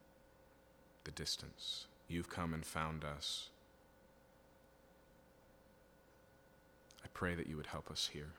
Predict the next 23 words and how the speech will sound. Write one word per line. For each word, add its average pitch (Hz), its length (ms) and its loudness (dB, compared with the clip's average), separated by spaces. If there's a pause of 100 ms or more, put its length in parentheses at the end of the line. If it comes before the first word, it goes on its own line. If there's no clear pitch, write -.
(2500)
And 95 80 6
if 90 120 2
you're 98 100 6
not 104 140 6
a 107 40 0
Christian 95 460 0
this - 220 -2
morning, 80 320 -4 (2000)
understand 90 840 4
that - 300 0 (720)
God 87 460 8
sent - 340 4
Jesus - 480 4
Christ - 600 0 (180)
not 85 220 4
merely 87 420 4
as 78 140 2
a - 40 -2
teacher, 78 500 0 (680)
but 76 140 0
as 73 140 4
a - 40 0
Savior. 71 540 2